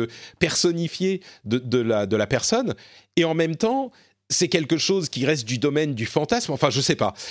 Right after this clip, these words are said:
Et, et je, bon, vous vous en doutez, je savais pas du tout que, enfin, vous en doutez, non, ça se trouve, je connais très bien toutes ces histoires, mais, oh, je vous le dis, je savais pas du tout,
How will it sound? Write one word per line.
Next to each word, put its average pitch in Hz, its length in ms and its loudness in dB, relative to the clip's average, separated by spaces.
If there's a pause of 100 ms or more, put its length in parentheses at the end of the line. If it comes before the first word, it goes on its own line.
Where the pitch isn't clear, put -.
Et, 147 220 4
et - 20 2
je, 120 140 2
bon, 104 260 0
vous 95 240 -2
vous 101 160 2
en 101 100 2
doutez, 110 280 0
je 120 100 0
savais 104 240 2
pas 127 140 2
du 120 160 -4
tout 143 160 -4
que, 98 280 0
enfin, - 140 0
vous 101 160 2
en 95 60 2
doutez, 90 320 -2
non, 110 220 0
ça 95 160 -2
se - 40 -14
trouve, 113 180 -2
je 104 60 2
connais 107 260 0
très 113 200 -2
bien 135 160 0
toutes 107 120 -8
ces 117 300 -4
histoires, 180 340 0
mais, 120 140 2 (300)
oh, 127 180 2
je 131 140 2
vous 143 160 0
le 165 80 0
dis, 185 160 2
je 117 160 2
savais 107 240 2
pas 113 120 2
du 123 140 -2
tout, 262 180 -2